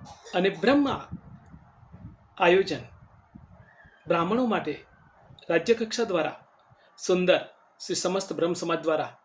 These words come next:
આયોજન થઈ રહ્યું છે. તો એમાં કોઈ ઊંચ નીચ નથી, બધા સર્વ સમાન છે. તો આવો, આપણે સૌ સાથે મળીને આ બ્રહ્મ સંગઠનમાં, બ્રહ્મ સમિટમાં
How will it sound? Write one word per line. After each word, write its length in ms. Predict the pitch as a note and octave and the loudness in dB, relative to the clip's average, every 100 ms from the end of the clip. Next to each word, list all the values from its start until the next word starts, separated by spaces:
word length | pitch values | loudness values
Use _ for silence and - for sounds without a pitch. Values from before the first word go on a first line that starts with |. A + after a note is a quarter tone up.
| _ _ _ _ _ _ - | _ _ _ _ _ _ -2
આયોજન 380 | D3 D#3 E3+ F3+ | 2 2 2 -2
થઈ 160 | E3+ | -2
રહ્યું 180 | F3 F3 | -4 -6
છે. 80 | - - _ _ _ _ _ | -12 -14 _ _ _ _ _
તો 80 | - D3+ | 0 0
એમાં 300 | D3 D#3 D#3+ - - | 0 -2 -4 -6 -6
કોઈ 200 | D#3+ D#3+ | -4 -2
ઊંચ 200 | E3+ E3 | -2 -2
નીચ 200 | E3 D#3+ | -4 -2
નથી, 300 | D#3+ C#3+ F3 A3 - - - | -4 -6 -8 -10 -20 -20 -6
બધા 280 | D#3 D#3+ D3+ | 0 0 0
સર્વ 140 | E3+ D#3+ | 0 0
સમાન 320 | D#3+ D#3 E3+ | -2 -4 -4
છે. 160 | E3 F#3 G3 - - - - | -4 -8 -8 -16 -20 -18 -8
તો 100 | D#3+ - | -8 -2
આવો, 280 | D#3+ E3 F#3 G#3+ - - - - | 0 0 -4 -10 -20 -20 -20 -8
આપણે 300 | D#3+ D#3 E3 | -6 2 2
સૌ 220 | D3+ E3+ F3+ | 4 0 0
સાથે 360 | - D#3+ D#3 F3 | 2 2 4 2
મળીને 380 | E3+ E3+ E3 F3 G#3+ - - - _ - - - | 2 0 0 -4 -10 -20 -20 -20 _ -20 -20 -6
આ 140 | E3+ | -2
બ્રહ્મ 300 | F#3 E3+ E3 E3+ D#3+ - _ - | 2 2 0 -2 -8 -16 _ -16
સંગઠનમાં, 800 | - - E3 E3 E3 E3 D#3+ D#3 D#3 - - _ - - - | -6 -2 2 2 0 -2 -2 -4 -10 -18 -20 _ -20 -20 -12
બ્રહ્મ 220 | D#3+ D#3+ D#3+ | -4 -2 -2
સમિટમાં 560 | D#3+ D#3+ E3+ E3+ E3 | -2 -2 -2 -4 -4